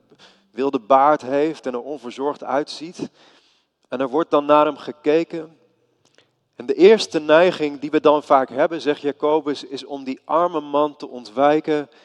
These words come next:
en die rijke belangrijker te vinden, omdat daar een onderscheid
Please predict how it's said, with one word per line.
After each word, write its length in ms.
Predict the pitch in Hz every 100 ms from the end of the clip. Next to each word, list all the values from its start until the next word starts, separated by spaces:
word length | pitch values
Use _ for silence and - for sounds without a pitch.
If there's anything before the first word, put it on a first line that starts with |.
| _ _ _ _ _ _ _ _ _
en 120 | 120
die 180 | 120 120
rijke 380 | 139 165 - 110 -
belangrijker 720 | 123 131 147 143 120 120 120
te 120 | 110
vinden, 600 | - 120 113 110 113 104 _ _ _ _ _ _ _ _ _
omdat 280 | 113 117 117
daar 180 | 120 117
een 140 | 120 -
onderscheid 760 | 165 139 - - 117 107